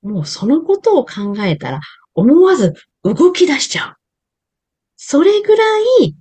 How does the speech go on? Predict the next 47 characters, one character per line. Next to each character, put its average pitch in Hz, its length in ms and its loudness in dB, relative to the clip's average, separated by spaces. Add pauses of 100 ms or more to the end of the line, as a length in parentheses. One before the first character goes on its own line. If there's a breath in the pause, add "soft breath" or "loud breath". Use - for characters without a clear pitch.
(180)
ワ 156 180 -4
ク - 140 -6
ワ 151 120 0
ク - 120 -14
す - 120 -10
る 117 80 -10
こ 120 140 -8
と、 180 340 -2 (420)
大 151 160 2
好 151 200 -4
き - 80 -4
な 147 140 -10
こ 139 100 -10
と 214 200 -2
っ - 40 -6 (720)
て 415 80 0
い 415 100 2
う 427 80 2
の 339 300 2
を 156 80 -10 (180 loud breath)
夢 165 280 2
っ 160 60 -4 (280)
て 311 120 4
い 320 80 6
う 320 120 4
風 302 240 2
に 151 240 -2 (600)
置 170 160 0
い 165 80 -2
て 170 100 -2
み 175 140 -2
る 151 160 -6
と、 247 400 0 (680 loud breath)
ど 165 140 -4
ん 151 40 2
な 147 140 0
こ 151 80 -10
と 151 80 -2
が 147 120 0
あ - 40 2
っ - 80 -8
た 359 140 -4
か 320 100 2
な 339 80 2
っ - 20 2 (680)
て 175 100 0
ね、 190 260 0